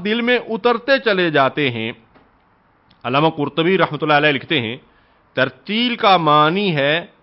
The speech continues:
بڑی خوبصورتی سے منظم اور مرتب ہونا۔ وہ منہ جس کے دانت خوبصورت اور جڑے ہوئے ہوتے ہیں اسے صغار رتل کہتے ہیں،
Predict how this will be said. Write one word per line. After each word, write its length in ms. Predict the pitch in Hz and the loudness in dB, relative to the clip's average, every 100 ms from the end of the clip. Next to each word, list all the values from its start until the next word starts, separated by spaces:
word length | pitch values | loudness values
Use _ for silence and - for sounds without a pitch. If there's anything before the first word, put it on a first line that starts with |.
| _ | _
بڑی 300 | 147 220 202 | 2 2 0
خوبصورتی 960 | 190 151 165 180 160 170 180 196 233 226 | -4 -4 0 0 -2 -4 -4 -4 -4 -4
سے 200 | - 208 | -2 -2
منظم 680 | 180 143 147 170 165 190 202 | 0 -2 0 0 0 -2 -2
اور 280 | 160 175 170 | 0 0 0
مرتب 680 | 147 143 147 - 170 160 | 0 0 0 0 0 0
ہونا۔ 320 | 117 110 110 117 - _ _ _ _ _ _ - | -4 -4 -4 -6 -10 _ _ _ _ _ _ 0
وہ 260 | 156 220 | 4 6
منہ 320 | 214 220 247 | 6 2 0
جس 320 | 240 196 214 - | -2 -4 -8 -2
کے 140 | 214 | 0
دانت 520 | 160 135 160 202 214 | 0 2 4 6 2
خوبصورت 760 | - 180 170 143 185 208 220 202 | -2 -2 -2 -2 0 2 2 0
اور 100 | 175 | -4
جڑے 360 | 131 156 233 | -4 2 4
ہوئے 240 | 240 196 190 | 6 6 2
ہوتے 420 | 156 143 170 160 | 2 -2 0 -2
ہیں 220 | 127 123 156 _ _ _ _ _ _ _ _ _ _ _ _ _ _ _ | -2 -6 -10 _ _ _ _ _ _ _ _ _ _ _ _ _ _ _
اسے 440 | 180 202 233 240 254 - - - - - - _ _ _ _ _ _ _ _ - | -2 2 4 4 4 -2 -18 -18 -18 -20 -20 _ _ _ _ _ _ _ _ 4
صغار 600 | 185 214 262 233 214 190 | 6 8 8 8 8 6
رتل 460 | 226 - - 196 175 160 | 4 0 0 4 4 2
کہتے 340 | 170 165 208 | 2 2 2
ہیں، 260 | 170 135 147 | 0 -2 -8